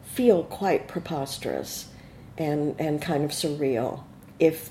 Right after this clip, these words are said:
there hadn't been actual experiments which did these things. And, um, and one of the amazing things that has happened to me since the book came out is that a woman who was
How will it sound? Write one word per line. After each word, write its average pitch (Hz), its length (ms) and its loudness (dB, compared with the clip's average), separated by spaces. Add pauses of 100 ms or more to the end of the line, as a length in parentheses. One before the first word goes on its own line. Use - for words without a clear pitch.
(140)
there 170 140 4
hadn't 160 320 0
been 147 200 4
actual 123 500 -2
experiments 131 720 -2
which - 200 -2
did 214 200 6
these 131 300 0
things. 85 580 -6
And, 147 420 -2
um, 139 340 -2 (300)
and 196 140 6
one 220 160 12
of 226 100 10
the 196 140 8
amazing 165 420 4
things 147 320 0
that 143 140 2
has 165 160 -2
happened 262 420 -2
to - 80 -4
me 135 220 -2
since - 380 0
the 160 60 0
book 254 240 8
came 151 280 -4
out 127 240 -2 (680)
is 165 360 6
that 147 400 -2 (200)
a 180 80 0
woman 208 460 6
who 190 260 4
was 165 480 4